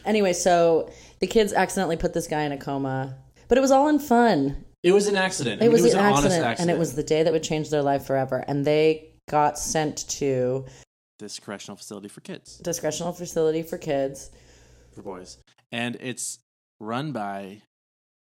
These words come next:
Speaker 2: or, well, the, the guy who's the warden on their floor, the guard, the head guard of their, the floor that they live on.
Speaker 1: Noakes.
Speaker 2: Noakes, his name is,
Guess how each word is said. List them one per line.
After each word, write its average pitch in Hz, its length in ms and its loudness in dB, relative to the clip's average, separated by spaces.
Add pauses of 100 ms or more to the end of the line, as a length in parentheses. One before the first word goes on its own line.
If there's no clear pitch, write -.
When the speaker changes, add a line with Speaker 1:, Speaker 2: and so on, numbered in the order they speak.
(120)
Speaker 2:
or, 123 200 -8
well, 123 220 -6
the, 127 180 -8
the 135 160 -10
guy 131 340 -4
who's 120 260 -10
the 110 80 -8
warden 107 440 -8
on 107 140 -10
their 104 100 -10
floor, 101 420 -8
the 104 100 -10
guard, 110 380 -6
the 113 80 -12
head 117 260 -10
guard 101 320 -8
of 92 160 -16
their, 98 320 -12
the 104 100 -18
floor 104 220 -10
that 98 80 -18
they 101 100 -10
live 98 240 -10
on. 95 320 -12
Speaker 1:
Noakes. 147 540 -12 (300)
Speaker 2:
Noakes, 113 720 -8 (260)
his 104 180 -14
name 101 340 -12
is, 101 480 -14